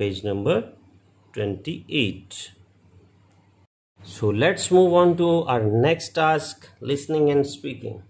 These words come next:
Read the and practice the given dialogues। जी बिल्कुल, आपने इन डायलॉग्स को अपने पार्टनर यानी अपने अम्मी, अब्बू, बहन या भाई के साथ प्रैक्टिस कर, करना है। एक दफ़ा हम प्रैक्टिस करते हैं। Mother, tidy your room, some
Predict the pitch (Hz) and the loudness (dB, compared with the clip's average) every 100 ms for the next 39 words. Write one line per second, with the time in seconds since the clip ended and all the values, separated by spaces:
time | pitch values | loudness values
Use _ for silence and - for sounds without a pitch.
0 | _ _ _ _ _ _ 143 190 180 202 | _ _ _ _ _ _ -2 0 0 -2
1 | - 143 151 147 156 165 - 190 160 139 | -2 0 0 2 0 -2 -2 -4 -2 -2
2 | 123 120 127 123 120 107 101 98 - - | -2 0 2 2 2 0 -2 -8 -14 -16
3 | - - - - _ - - 117 143 147 | -18 -20 -20 -20 _ -20 -12 -4 -2 0
4 | 139 135 110 113 120 135 143 139 139 139 | -2 -2 -2 -2 -2 -2 0 2 2 2
5 | 143 143 - 170 123 127 120 117 110 113 | 2 -2 -4 -4 0 0 0 0 -2 -2
6 | 180 156 120 120 123 117 123 - 117 113 | -2 -2 -4 -4 -6 -6 -8 -8 -4 -2
7 | 139 110 107 131 151 113 110 117 117 170 | -2 -4 -6 -4 -2 -2 0 0 2 0
8 | - - - - _ 117 117 120 117 156 | -2 -16 -20 -20 _ -2 0 0 0 0
9 | 185 - 113 113 120 - 107 - - _ | -2 -6 -6 -6 -14 -10 -10 -10 -16 _
10 | 113 104 101 95 - 120 120 127 143 135 | -6 -4 -4 -4 -6 -2 0 2 2 2
11 | 127 135 127 139 151 143 165 135 135 139 | 0 -2 -4 -8 -8 -2 0 4 4 4
12 | 117 107 - - _ _ _ _ _ _ | 2 0 -14 -20 _ _ _ _ _ _
13 | 147 147 180 190 196 180 190 196 175 - | -2 2 4 4 4 6 6 6 4 0
14 | - - - 147 | -12 -14 -2 0